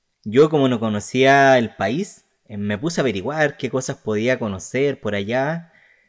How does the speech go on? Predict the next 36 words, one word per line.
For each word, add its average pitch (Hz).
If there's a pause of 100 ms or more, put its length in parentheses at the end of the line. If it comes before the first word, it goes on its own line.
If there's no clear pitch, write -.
(140)
y 110
hubo 160
un 160
lugar 135
que 139
me 135
llamó 120
mucho 147
la 143
atención 131
que 139
se -
llamaba 120
Ica. 120 (1040)
Eh, 104
para 107
poder 117
a-, -
turistear, 123
y 110
además 101
que 104
yo 101
soy 110
un 95
poco 113
glotón, 113
entonces 104
también 104
quería 107
hacer 117
un 120
tour 117
gastronómico 110
por 98
Lima, 143